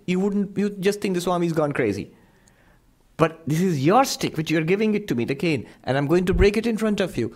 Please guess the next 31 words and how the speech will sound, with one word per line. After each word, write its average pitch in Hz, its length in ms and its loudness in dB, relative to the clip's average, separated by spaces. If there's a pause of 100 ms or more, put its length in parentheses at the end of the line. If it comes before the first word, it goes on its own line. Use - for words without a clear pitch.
(120)
And 139 160 -2
obviously 190 380 -4
you're 180 140 -4
shocked. - 380 -8 (1400)
So 202 240 2
there 190 240 4
is 269 360 6
a 226 80 2
subtle 220 420 0
expectation. - 760 -6 (1300)
There 151 260 4
is 202 280 4
this 185 200 -2
little 175 340 0
attachment 180 580 -2
to 151 60 -8
the 139 120 0
thing. 123 200 -4
"It's - 220 -8
mine, 139 600 0
I'm 120 180 -2
giving 117 300 -2
it 101 180 -8
to - 120 -8
you. - 140 -14 (1120)
You 127 160 -2
will 120 100 0
treat 123 260 -2
it - 140 -6
well." - 220 -6 (920)
So 135 720 0